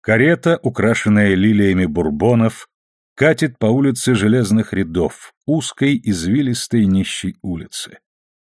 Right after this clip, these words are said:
По бокам кареты скачут королевские гвардейцы. На переднем сиденье толстая женщина с двумя мальчиками.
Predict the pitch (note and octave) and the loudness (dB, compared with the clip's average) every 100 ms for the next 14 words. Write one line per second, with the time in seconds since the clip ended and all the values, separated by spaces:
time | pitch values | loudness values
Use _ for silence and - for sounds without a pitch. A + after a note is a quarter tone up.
0 | _ A2+ G#2 G2 D3+ E3+ D3 C3 D3+ C#3+ | _ -2 0 2 2 0 2 2 2 0
1 | B2 D3 C3+ C#3 B2 A2+ G2+ G#2 - G2+ | -2 -2 0 -2 0 0 2 0 0 -2
2 | F#2 F#2 F2 D#2+ E2 - - C#2+ - _ | 0 0 -2 -2 -4 -4 -12 -14 -20 _
3 | _ _ _ _ _ _ _ - A#2 A#2+ | _ _ _ _ _ _ _ -2 0 4
4 | D3 D#3 D#3+ C3 B2 B2 E3 D#3 D3 B2+ | 2 2 0 0 0 2 2 2 0 0
5 | D3 C3+ - C#3 C3+ G2 A#2+ A#2+ - A2+ | -2 -2 -2 0 0 2 2 2 0 0
6 | A2 E2+ D#2+ F#2 G2+ F#2+ E2+ C#2+ - - | 0 0 -2 0 2 2 0 -4 -12 -14
7 | - - | -14 -16